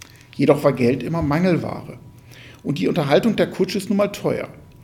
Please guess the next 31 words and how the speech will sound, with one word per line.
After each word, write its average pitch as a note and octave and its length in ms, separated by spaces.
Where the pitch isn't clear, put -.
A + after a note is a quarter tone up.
Wenn C3+ 140
das D3 140
Gefährt D3+ 380
den C3+ 140
Dienst G#3+ 320
versagte, F3 680
waren B2 280
wir B2+ 60
oft - 180
lange C#3 300
Zeit D3+ 300
aufgeschmissen. - 720
Mein C3+ 140
zweiter D#3+ 380
Mann F3 400
hatte D#3+ 180
den E3+ 160
Führerschein F3+ 480
ebenfalls - 580
nie B2 120
gemacht. A#2 380
Und C3 160
wir C#3+ 120
waren D#3+ 220
mit D#3 140
einem B2+ 180
weiteren F3 440
Baby D3 260
nun B2+ 160
sechs C3 260
Personen. B2+ 520